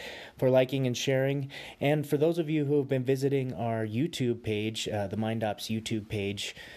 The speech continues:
um, thank you again for going and checking out our videos on there as well and liking and sharing those as well and subscribing to the channel. That's awesome to see the engagement, uh, the level of engagement with people with the topic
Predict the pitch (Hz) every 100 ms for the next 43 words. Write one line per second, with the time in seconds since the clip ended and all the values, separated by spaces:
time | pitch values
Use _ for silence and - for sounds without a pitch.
0 | - - 104 104 98 98 87 - _ -
1 | - - 117 113 107 104 123 127 139 -
2 | 107 113 113 127 110 131 123 120 117 107
3 | 98 123 123 123 131 131 123 120 113 107
4 | 120 131 139 113 123 120 120 113 117 120
5 | 117 113 104 98 95 101 98 104 - -
6 | - 110 101 95 101 - 110 107 107 107
7 | 101 - 110 110 101 95 - 113 117 -
8 | 113 107 - 113 110 104 98 117 127 117
9 | 117 110 - 104 98 92 107 110 107 107
10 | 101 - - - - 104 110 107 101 98
11 | - 113 110 104 95 - 107 - 104 98
12 | 92 107 92 71 78 -